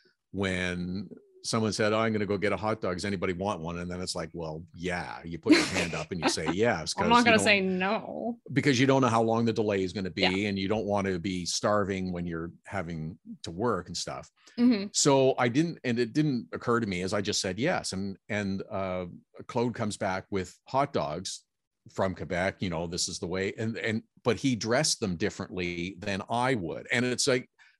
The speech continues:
Speaker 1: it's just, it wasn't an issue. I, I <laughs> scarfed it down in no time at all. But it's just, there's a, depending on where you are, there's a different, um, a different protocol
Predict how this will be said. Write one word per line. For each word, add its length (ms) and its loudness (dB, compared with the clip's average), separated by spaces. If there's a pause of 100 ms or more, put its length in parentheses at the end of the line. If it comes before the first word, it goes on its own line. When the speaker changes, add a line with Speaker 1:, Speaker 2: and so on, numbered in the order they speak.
(120)
Speaker 1:
it's 180 0
just, 480 0 (560)
it 40 -2
wasn't 340 0
an 100 -2
issue. 420 0
I, 180 0 (120)
I 180 -4 (400)
<laughs> 400 -4
scarfed 460 4
it 80 -2
down 320 2
in 100 0
no 140 4
time 340 0
at 80 0
all. 400 6 (400)
But 140 4
it's 100 0
just, 340 2 (160)
there's 380 2
a, 400 2 (460)
depending 360 0
on 160 2
where 200 4
you 240 4
are, 320 4
there's 180 -2
a 60 -4
different, 480 -2 (540)
um, 600 -4 (540)
a 60 -2
different 360 0 (840)
protocol 920 2